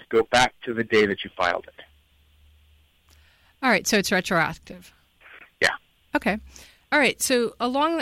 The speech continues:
Speaker 2: a similar theme with that one, um, Rhett f-, asked a question, and he said he owns a domain, feed one dot org, that he hasn't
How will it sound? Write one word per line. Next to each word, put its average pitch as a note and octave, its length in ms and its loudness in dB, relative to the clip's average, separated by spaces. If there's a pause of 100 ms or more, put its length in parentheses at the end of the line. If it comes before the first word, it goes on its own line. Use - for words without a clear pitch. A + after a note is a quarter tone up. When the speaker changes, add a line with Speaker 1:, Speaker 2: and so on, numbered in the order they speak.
Speaker 2:
a G#3+ 100 -6
similar B3+ 480 0
theme F3+ 640 -2
with G3 260 -2
that F3+ 260 -2
one, F3+ 540 -8
um, E3 560 -8 (720)
Rhett G#3+ 420 0
f-, - 220 -20 (240)
asked E3+ 400 -6
a F3+ 80 -12
question, E3+ 560 -8 (360)
and F#3+ 200 -2
he G3+ 120 0
said G3 500 -4
he - 360 -4
owns A#3+ 320 0
a A3+ 60 0
domain, F#3 680 -2
feed A3 360 -4
one F3 380 -4
dot A3 200 -2
org, A3+ 300 -2
that F3+ 140 -6
he F#3 60 -4
hasn't G3+ 360 -2